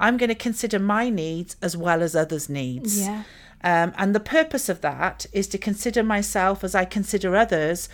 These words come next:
Speaker 1: because that is a balanced, healthy position that I don't always get right.
Speaker 2: Yeah.
Speaker 1: And
Speaker 2: Wow.
Speaker 1: those were things that really did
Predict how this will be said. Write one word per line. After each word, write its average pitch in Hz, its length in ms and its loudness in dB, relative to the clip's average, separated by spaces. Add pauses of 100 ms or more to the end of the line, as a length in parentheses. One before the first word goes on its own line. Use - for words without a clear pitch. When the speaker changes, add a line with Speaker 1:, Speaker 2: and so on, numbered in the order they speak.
(240)
Speaker 1:
because 180 320 -2
that 190 220 2
is 196 120 0
a 190 40 0
balanced, 170 480 0
healthy 175 320 0
position 165 480 -4
that 160 100 -2
I 156 140 0
don't 151 280 -4
always 151 280 -2
get - 260 -6
right. 131 380 -4
Speaker 2:
Yeah. 196 300 -4 (600)
Speaker 1:
And 214 300 4
Speaker 2:
Wow. 185 140 -6
Speaker 1:
those 311 360 8
were 302 100 2
things 165 720 -2 (100)
that 190 400 0
really 190 580 2
did 147 440 2